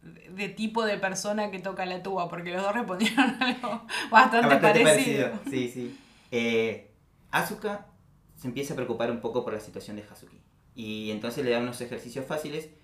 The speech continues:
Speaker 2: que lo que entiende Midori es, "Ah, le estás dando algo para que sienta el éxito". O sea, que es fácil, pero...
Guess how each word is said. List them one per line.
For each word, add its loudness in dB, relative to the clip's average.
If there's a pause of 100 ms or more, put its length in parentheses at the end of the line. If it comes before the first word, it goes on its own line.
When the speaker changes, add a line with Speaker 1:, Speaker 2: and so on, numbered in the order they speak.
(840)
Speaker 2:
que 2
lo 2
que -4
entiende 0
Midori 4
es, 2
"Ah, 2
le 0
estás -2
dando 0
algo 2
para -2
que -4
sienta -4
el -2
éxito". -12
O -18
sea, -18
que -20
es -18
fácil, -8
pero... -16